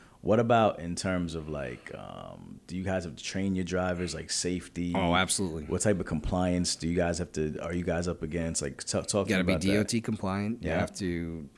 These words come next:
Speaker 2: you know, train these guys. They have to, shoot, we do role plays, you know, at
Speaker 1: Role
Speaker 2: these stand-ups.
Speaker 1: plays?
Speaker 2: Yeah, we're to practice courtesy and professionalism, right?
Speaker 1: Really?
Speaker 2: So, yeah.
Speaker 1: Okay. H-, so what, where do you guys do that? In the office?
Speaker 2: We do it right
Speaker 1: Or,
Speaker 2: out in
Speaker 1: or
Speaker 2: the,
Speaker 1: at the,
Speaker 2: in
Speaker 1: at
Speaker 2: the,
Speaker 1: the
Speaker 2: right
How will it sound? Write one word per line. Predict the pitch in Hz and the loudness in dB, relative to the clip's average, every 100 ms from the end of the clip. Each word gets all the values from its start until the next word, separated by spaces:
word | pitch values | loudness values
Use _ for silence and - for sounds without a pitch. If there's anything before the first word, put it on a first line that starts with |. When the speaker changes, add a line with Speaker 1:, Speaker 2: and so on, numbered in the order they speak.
| - | -8
Speaker 2:
you | 87 | -4
know, | 80 71 - - | -4 -6 -12 -10
train | - 90 92 | -4 -2 0
these | 92 90 | -2 -2
guys. | 92 92 98 | -2 0 -2
They | 95 | -2
have | 92 87 | 0 -2
to, | 95 85 - - - - | -2 -4 -6 -18 -20 -6
shoot, | - 135 | 4 4
we | 123 | 6
do | 160 | 4
role | 95 113 - | 4 4 2
plays, | - 62 - - - - | -2 -6 -8 -12 -12 -6
you | 85 | -2
know, | 85 82 | 0 0
at | 80 92 | 2 8
Speaker 1:
Role | 120 | 10
Speaker 2:
these | 143 | 10
stand-ups. | 120 98 85 85 90 | 10 6 6 4 2
Speaker 1:
plays? | 117 | 2
Speaker 2:
Yeah, | 117 | 2
we're | 95 95 90 104 113 107 | 0 -2 -4 -10 -8 -2
to | 107 95 - - - | -2 -4 -14 -16 -4
practice | 113 101 113 | 0 2 0
courtesy | - 113 170 - 110 | 0 -2 -2 0 0
and | 107 | -2
professionalism, | 107 160 - 104 55 62 | -4 -2 -2 -4 -6 -8
right? | 62 | -2
Speaker 1:
Really? | 135 226 208 113 | 6 8 10 8
Speaker 2:
So, | 87 - - - - - | 4 -8 -20 -20 -20 -6
yeah. | - 147 - - - | 0 0 -2 -12 -6
Speaker 1:
Okay. | 120 190 196 123 - 135 | -4 0 0 -2 -10 -12
H-, | - | -8
so | - 165 | -2 2
what, | 170 | 2
where | 151 165 | 4 4
do | |
you | 170 | 8
guys | 160 156 | 8 8
do | 160 | 6
that? | 139 | 6
In | 107 | 8
the | 110 | 10
office? | 143 196 240 - | 10 10 6 4
Speaker 2:
We | 98 | 4
do | 165 208 | 10 10
it | 180 101 | 10 10
right | 110 185 | 12 12
Speaker 1:
Or, | |
Speaker 2:
out | 185 196 | 12 12
in | 185 | 12
Speaker 1:
or | 131 | 12
Speaker 2:
the, | 180 | 12
Speaker 1:
at | |
the, | 170 | 12
Speaker 2:
in | 180 | 12
Speaker 1:
at | |
Speaker 2:
the, | - | 12
Speaker 1:
the | |
Speaker 2:
right | 127 | 12